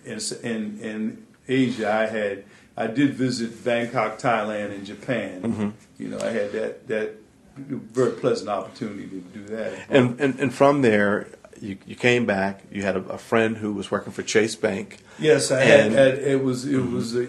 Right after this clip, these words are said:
Speaker 1: as a young man at the time. I had worked in the clothing industry growing up in Atlantic City. Um, anyone that goes, can go back to the, uh, seventies and eighties remembers Haim Allen and I,
Speaker 2: Oh, yes.
Speaker 1: or sixties actually,
Speaker 2: Right,
Speaker 1: because
Speaker 2: that's right.
Speaker 1: when I was in high school,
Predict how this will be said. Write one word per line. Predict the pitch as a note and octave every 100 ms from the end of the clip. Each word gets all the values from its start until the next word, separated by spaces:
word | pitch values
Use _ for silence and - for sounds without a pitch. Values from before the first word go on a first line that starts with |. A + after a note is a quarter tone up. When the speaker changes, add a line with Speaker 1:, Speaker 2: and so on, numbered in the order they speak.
| -
Speaker 1:
as | A#2+ A2+
a |
young | A#2 C#3 C#3 C3+
man | C3+ C3
at | B2+ B2
the |
time. | A2+ - D3 C#3 B2+ B2 A2+ -
I | B2
had | D3+ C#3+ A2+
worked | C#3 C3+
in | B2+
the | A#2
clothing | A2+ D3 C3+ A#2 G#2+
industry | G#2 G#2 G#2+ - A2
growing | G2+ A#2+ A#2 A2
up | G#2+ G#2+
in | G#2+
Atlantic | G#2+ G#2+ G2+ G2 G2
City. | - A2+ G#2 F#2
Um, | F#2+ F#2+ F#2+ F#2+ - - A2
anyone | G#2+ G#2+ - A1 G#2+
that | G#2+ - - - - -
goes, | B2+ A2+ A2 - - - -
can | A2
go | A2 A2
back | G#2+ G#2 G#2 - _ _ _ _ -
to | A2
the, | G2+ G2 G2+ G#2 G2+ G#2+
uh, | -
seventies | - - B2 A2+ G#2 G2+ G2+ G2+
and | G#2
eighties | A2+ G#2+ G#2 G#2
remembers | G#2+ G#2 G#2 G2 G#2
Haim | G#2+ G2 F#2+
Allen | G2+ G2+ G2 F#2+
and | F#2+ F#2
I, | G2+ G#2
Speaker 2:
Oh, | G2
yes. | F2+ F2
Speaker 1:
or | -
sixties | B2+ - G#3 G3+ - A#2
actually, | A#2+ A#2+ - G#2
Speaker 2:
Right, | - F2+
Speaker 1:
because | -
Speaker 2:
that's | A2 A2
right. |
Speaker 1:
when | G#2
I | A#2
was | A2 G#2+
in |
high | G2+ B2 B2+
school, | B2 - G#2 G#2